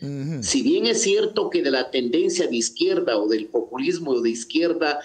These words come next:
Speaker 2: correísta hay una media docena de candidatos, también en el otro lado usted tiene una mayor dispersión de candidaturas.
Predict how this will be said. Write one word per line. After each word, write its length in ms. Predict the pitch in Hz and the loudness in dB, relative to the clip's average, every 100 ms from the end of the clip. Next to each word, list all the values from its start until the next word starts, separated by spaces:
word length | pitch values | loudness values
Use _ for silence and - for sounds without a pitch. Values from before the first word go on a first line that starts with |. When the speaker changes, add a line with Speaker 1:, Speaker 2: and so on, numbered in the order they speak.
| - _ | -12 _
Speaker 2:
correísta 760 | 123 117 131 160 - - 110 - - _ - | -2 2 2 2 0 -2 -4 -6 -12 _ -2
hay 420 | 135 160 175 - 160 | 0 2 2 0 2
una 260 | 143 123 | 2 4
media 380 | 120 156 175 175 | 2 2 2 2
docena 460 | 156 143 165 165 160 | 0 0 0 2 0
de 120 | 160 | 0
candidatos, 760 | 156 151 156 156 151 165 - - _ _ - | 0 2 2 0 -2 -6 -8 -12 _ _ -2
también 440 | 156 147 185 202 | 0 2 2 2
en 160 | 185 165 | 2 2
el 140 | 160 | 2
otro 280 | 180 170 165 | 2 2 2
lado 220 | 180 170 | 2 0
usted 340 | 160 - 180 180 | -2 0 0 2
tiene 260 | 180 180 - | 2 2 2
una 260 | 156 143 135 | 0 2 2
mayor 460 | 139 147 185 175 | 2 2 2 0
dispersión 800 | 139 135 - 131 - 202 220 170 | -4 -4 0 0 0 0 0 0
de 120 | 117 | -2
candidaturas. 920 | 117 104 95 87 87 - - - - | -2 -4 -4 -8 -8 -12 -20 -18 -18